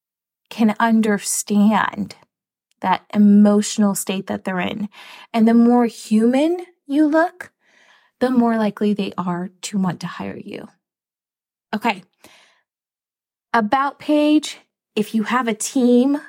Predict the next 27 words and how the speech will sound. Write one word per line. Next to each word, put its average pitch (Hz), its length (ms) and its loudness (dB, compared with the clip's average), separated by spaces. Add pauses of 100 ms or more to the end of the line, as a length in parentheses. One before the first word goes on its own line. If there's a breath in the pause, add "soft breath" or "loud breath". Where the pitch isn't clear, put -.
(140)
you 208 140 2
want 214 200 2
to 220 40 2
have 233 280 -2
a 202 60 -2
page 233 640 0
for - 120 -4
your 185 200 -2
team. 214 380 4
You 202 120 4
don't 208 240 0
need 226 160 -2
to 226 100 -4
necessarily 202 720 0
include 196 480 -4
their 190 180 0
photos. 202 520 0
You 196 60 -8
can - 120 -8
use 175 320 -4
avatars 208 680 0
if 208 160 -4
you 214 80 0
want. 214 420 -2 (640 loud breath)
You 202 160 4
can 220 180 2
have 185 580 -2